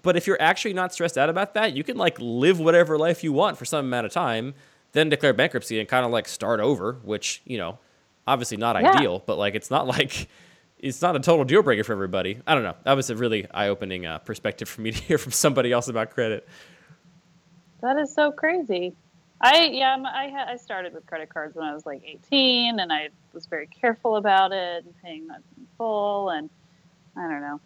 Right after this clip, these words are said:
Speaker 2: I, I've had a very conservative upbringing with all that stuff, so you
Speaker 1: Yeah.
Speaker 2: gotta be, like, really convinced at your own idea to
Speaker 1: Yeah.
Speaker 2: to wager, like,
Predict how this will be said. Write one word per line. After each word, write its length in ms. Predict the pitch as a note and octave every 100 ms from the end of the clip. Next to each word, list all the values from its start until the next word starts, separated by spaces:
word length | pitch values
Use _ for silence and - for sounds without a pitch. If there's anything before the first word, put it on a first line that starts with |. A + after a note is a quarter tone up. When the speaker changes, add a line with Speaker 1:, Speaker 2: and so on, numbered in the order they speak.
| -
Speaker 2:
I, 220 | - G3 G3
I've 120 | G#3
had 140 | A#3
a 60 | A3
very 180 | G#3 F#3+
conservative 580 | F3+ - E3+ D#3+ D3+
upbringing 540 | D3+ D3 D3+ D3+ C#3+ C#3+
with 160 | D3
all 140 | - -
that 200 | - -
stuff, 300 | - - - -
so 280 | - - G3 _ _ _ _ _ _ -
you 60 | A#3
Speaker 1:
Yeah. 40 |
Speaker 2:
gotta 180 | G4+ B4
be, 80 | G#4
like, 160 | C#4+ G3+
really 480 | F#3+ G#3 D4+ C#4+ G#3
convinced 600 | F3 F3+ F3 A3 C4 -
at 160 | E3+ C3+
your 200 | F3 D#3+
own 140 | G3
idea 680 | G#3+ D#3+ - E3+ A3+ E3+ - - -
to 280 | F#3 D#3+ D3
Speaker 1:
Yeah. 240 | - - - - _ _ _ _ _ _ _ _ _ _ _ - G#3 - _ G#3
Speaker 2:
to 120 | G#3+
wager, 640 | G3 F#3 G#3 G3+ F#3 F3 -
like, 220 | F3+ D#3